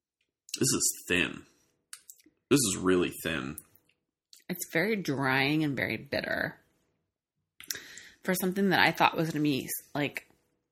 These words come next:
Speaker 2: sweet.
Speaker 1: It's very bitter.
Speaker 2: Like, when you say it's a German chocolate cake stout,
Speaker 1: Yeah.
Speaker 2: I'm thinking, like, sweetness, and this is dry and bitter. Um,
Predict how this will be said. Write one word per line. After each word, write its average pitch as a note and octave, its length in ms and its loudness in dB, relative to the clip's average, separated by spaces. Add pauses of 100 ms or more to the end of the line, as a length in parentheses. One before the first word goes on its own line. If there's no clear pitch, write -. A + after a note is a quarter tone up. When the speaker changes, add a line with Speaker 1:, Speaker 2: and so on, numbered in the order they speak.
(200)
Speaker 2:
sweet. A3+ 400 0 (1500)
Speaker 1:
It's - 240 4
very F2+ 300 6
bitter. B1 420 -2 (380)
Speaker 2:
Like, D3+ 320 -2 (720)
when E3+ 160 4
you D#3+ 120 4
say D#3+ 540 4
it's - 220 -4
a D3 60 -6
German C#3+ 260 0
chocolate - 360 -6
cake D#3+ 460 -2 (280)
stout, - 280 2 (440)
Speaker 1:
Yeah. D2+ 220 0 (160)
Speaker 2:
I'm E3 160 2
thinking, E3+ 400 0
like, C#3 200 -4 (160)
sweetness, C4+ 520 2
and D3+ 160 2
this - 160 -2
is F3 280 -6
dry C3+ 240 4
and C3 200 0
bitter. G#3 520 6 (760)
Um, D3 580 -4